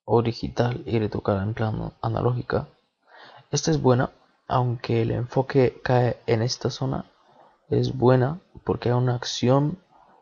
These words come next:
que no es muy claro lo que están haciendo. Ah, bueno, igual está intentando subir por la pared. Eh, pero es interesante porque el enfoque está aquí. Esta foto me gusta, esta es muy buena, según mi opinión.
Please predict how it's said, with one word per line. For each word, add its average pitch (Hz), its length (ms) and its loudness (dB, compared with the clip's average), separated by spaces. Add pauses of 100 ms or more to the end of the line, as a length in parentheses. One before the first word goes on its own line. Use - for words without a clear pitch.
(140)
que 110 120 -4
no 123 140 2
es - 200 0
muy 123 180 0
claro 123 280 2
lo - 140 0
que 127 80 -2
están - 240 -2
haciendo. 127 580 -2
Ah, - 60 -4
bueno, 101 260 -2
igual 127 300 -4
está 123 340 0
intentando 120 600 0
subir 120 320 -2
por - 160 -4
la - 80 2
pared. 62 260 2 (1080)
Eh, 65 480 0
pero - 200 2
es - 120 0
interesante 135 840 6 (600)
porque 127 260 4
el 113 80 6
enfoque 117 400 6
está 123 240 0
aquí. 127 460 0 (300)
Esta 120 260 -2
foto 120 220 -2
me 110 100 0
gusta, 117 240 -2
esta 120 280 -2
es - 260 -2
muy 123 180 -2
buena, 123 360 -2 (760)
según 120 340 -4
mi 120 60 -2
opinión. 143 580 -2